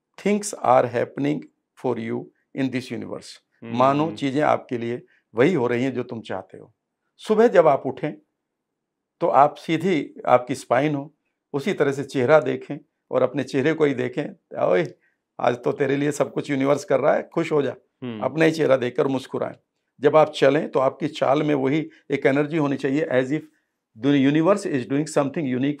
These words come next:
Speaker 1: for you। जब आप किसी से बातें करें, तो आप उस चीज़ को देना शुरू करें। इसे हम law of radiation कहते हैं। यूनिवर्स में law of radiation, law of attraction का दूसरा नियम है।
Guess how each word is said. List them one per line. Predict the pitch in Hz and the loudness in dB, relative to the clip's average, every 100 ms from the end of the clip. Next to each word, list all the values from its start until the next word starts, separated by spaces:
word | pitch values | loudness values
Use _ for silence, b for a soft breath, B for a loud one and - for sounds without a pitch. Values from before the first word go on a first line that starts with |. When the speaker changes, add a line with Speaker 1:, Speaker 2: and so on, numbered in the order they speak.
| - | -8
Speaker 1:
for | 113 | -8
you। | 113 113 _ _ | -8 -14 _ _
जब | 147 147 | 0 2
आप | 165 | 2
किसी | 175 - | -2 -8
से | 156 190 | -2 -2
बातें | 123 127 151 160 | 0 0 0 -4
करें, | 147 120 - _ _ _ _ _ | -2 -4 -6 _ _ _ _ _
तो | 175 | -6
आप | 185 156 180 | 0 0 0
उस | 160 - | -2 -6
चीज़ | 156 | -8
को | 127 - | -4 -4
देना | 123 127 147 | -2 0 -2
शुरू | 147 123 | -2 -8
करें। | 117 123 | -4 -6
इसे | - 170 220 | -4 -2 0
हम | 196 147 | 0 2
law | 143 175 160 | 2 4 0
of | 151 | 0
radiation | 131 131 147 147 156 | -2 0 -2 -2 -4
कहते | 123 120 - | -2 -4 -6
हैं। | 120 - B B _ | -18 -20 B B _
यूनिवर्स | 117 139 147 190 190 | -4 0 2 2 0
में | 165 143 - | -2 -2 -2
law | 131 151 170 | 2 2 2
of | - | 0
radiation, | 143 127 143 135 170 | -2 0 0 -2 -2
law | 147 139 | 0 0
of | 139 | 0
attraction | - 127 - 143 | -4 -4 -8 -2
का | 156 | -2
दूसरा | 127 135 151 135 | -2 -6 -2 -2
नियम | 135 - | -4 -8
है। | 107 | -12